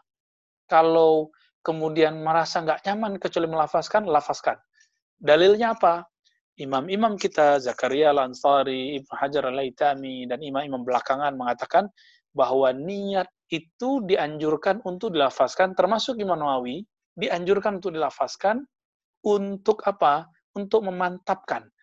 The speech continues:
Dan ini dikiaskan dari amal haji. Jadi orang haji itu, eh, ada niatnya, "Labbaika hajjan, labbaika umratan." "Ya Allah, aku memenuhi panggilanmu untuk melaksanakan haji atau umroh."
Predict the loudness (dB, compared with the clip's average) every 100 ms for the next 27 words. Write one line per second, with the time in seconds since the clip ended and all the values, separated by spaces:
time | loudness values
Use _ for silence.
0 | _ -4 -2 -2 -2 -2 -6 -4 -2 -2
1 | -4 -4 -4 -2 0 0 0 -2 -4 -2
2 | 0 0 -2 -4 -4 -4 -8 -10 _ _
3 | _ _ -2 2 4 4 2 -2 -4 -6
4 | -4 -6 -6 _ _ _ _ -2 2 2
5 | 0 0 -2 -2 -2 -2 0 2 2 2
6 | -4 -2 -4 -4 -4 -4 -4 -12 -8 -6
7 | -4 -2 -2 -2 -2 0 -2 -4 -6 -6
8 | -4 -6 -6 -14 _ _ _ -4 0 2
9 | 4 2 2 0 -2 -4 -8 -4 -4 -4
10 | -6 -6 -8 -8 -8 -6 -4 -4 0 0
11 | -2 -6 -8 -6 -6 -8 -16 _ _ _
12 | _ _ -8 -8 -8 -6 -6 -8 -4 -2
13 | -2 -4 -6 -4 -4 -4 -6 -4 -4 -4
14 | -4 -6 -4 -6 -6